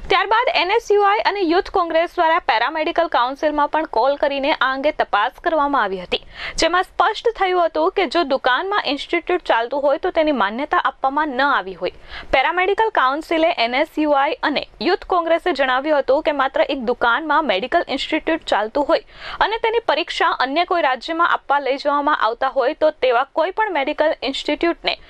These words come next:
માન્યતા આપવામાં આવતી નથી. ગુજરાતની માન્યતા હોય તો જ અહીં અભ્યાસ કરાવી શકે, અન્ય રાજ્ય અથવા બેંગ્લોરના લોકો અહીં એડમિશન પણ ના લઈ શકે.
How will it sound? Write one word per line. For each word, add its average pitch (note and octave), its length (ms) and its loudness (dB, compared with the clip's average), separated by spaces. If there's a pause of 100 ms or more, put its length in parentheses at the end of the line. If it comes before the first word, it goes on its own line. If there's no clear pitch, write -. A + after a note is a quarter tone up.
(220)
માન્યતા F#4+ 580 0
આપવામાં C#4 540 0
આવતી C4 320 -4
નથી. F3+ 360 -6 (180)
ગુજરાતની F4 560 0
માન્યતા F#4 420 0
હોય E4+ 240 0
તો F4 260 0
જ - 80 -4
અહીં D#4+ 280 0
અભ્યાસ B3+ 320 -2 (120)
કરાવી A#3 280 0
શકે, - 340 -6 (140)
અન્ય A3+ 260 0
રાજ્ય A#3+ 360 0
અથવા - 360 0
બેંગ્લોરના C4+ 600 0
લોકો D4+ 440 0 (320)
અહીં F#4 260 0
એડમિશન F4+ 460 -2
પણ G4 240 -2
ના D#4 140 2
લઈ G#3 160 0
શકે. - 340 -4